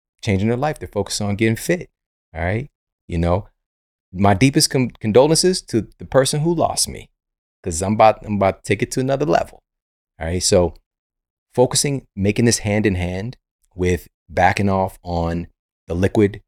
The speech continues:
sugar delivery and also focusing on building some muscle. So, you know, this is gonna be through primarily resistance training, right? So, you know, doing the squats, doing the, the pushes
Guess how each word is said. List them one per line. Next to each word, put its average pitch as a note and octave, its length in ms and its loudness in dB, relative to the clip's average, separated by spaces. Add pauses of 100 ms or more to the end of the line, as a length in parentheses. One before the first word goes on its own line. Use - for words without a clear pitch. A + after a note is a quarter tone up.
(180)
sugar G2+ 220 0
delivery G#2+ 520 2 (200)
and E2 100 -14
also F2+ 300 -4
focusing - 480 -6
on E2 200 -4
building D#2+ 400 -8
some - 200 -6
muscle. D#2+ 520 -4 (420)
So, D2 320 0
you D#2+ 100 -4
know, C#2+ 100 -2
this E2+ 200 0
is F2+ 100 0
gonna F2+ 140 0
be F2 180 -2
through E2+ 260 -6
primarily E2+ 520 -2
resistance E2+ 600 -4
training, C#2+ 420 -8 (460)
right? D2 160 -4
So, D2 440 -2 (200)
you C#2+ 80 -18
know, C#2+ 220 -14
doing D#2 240 -10
the F#2+ 80 -2
squats, - 800 0 (500)
doing F2 460 -2
the, F2+ 180 -2
the F2 140 -6
pushes F2+ 760 -6